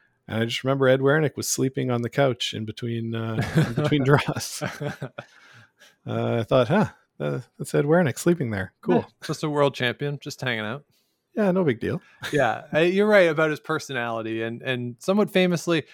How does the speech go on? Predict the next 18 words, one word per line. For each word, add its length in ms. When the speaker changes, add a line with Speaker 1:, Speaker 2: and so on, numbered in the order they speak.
Speaker 2:
at 140
those 160
nineteen 320
eighty-seven 460
trials, 400
the 60
Canadian 320
Curling 320
Association 640
threatened 320
to 80
disqualify 600
him 60
if 100
he 60
didn't 180
lose 180
weight. 240